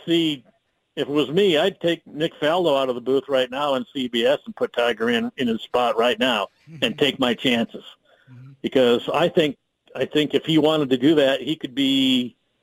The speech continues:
Speaker 1: a little more like Johnny Miller. Um, Tiger can say anything he wants about any player, any shot he's seen, because he's done it all. Nobody's gonna question his credibility as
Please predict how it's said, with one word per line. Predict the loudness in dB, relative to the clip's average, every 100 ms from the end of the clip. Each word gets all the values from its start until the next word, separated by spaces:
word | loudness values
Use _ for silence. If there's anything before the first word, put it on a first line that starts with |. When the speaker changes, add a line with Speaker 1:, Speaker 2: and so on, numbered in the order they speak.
| _ _ _ -4
Speaker 1:
a | 2
little | 4 4
more | 2 2
like | 2 0 -2
Johnny | -4 -2 0
Miller. | 2 2 0 -4 -10 _ _ -10
Um, | -6 -4 -6 -12 _ _ _ _ _ _ _ _ -10
Tiger | -4 0 0
can | -2 -6 -2
say | 0 2
anything | 2 2 2
he | 2 2
wants | 2 2 -2
about | 0 0 2
any | 0 -2
player, | -4 0 2 2
any | 2 0
shot | -2 -2 -2
he's | -4 -8 -2
seen, | 0 2
because | 2 2 0 0 _ _ _ -2
he's | 2 2 2
done | 2
it | 2
all. | 2 0
Nobody's | 0 0 2 2 0
gonna | 0 -2
question | -4 -2 -2 -2 -6 -6 -8 _ _ _ _ -2
his | 0 0
credibility | 0 0 0 0 0 2 0 -4 -6 -6
as | -4 -4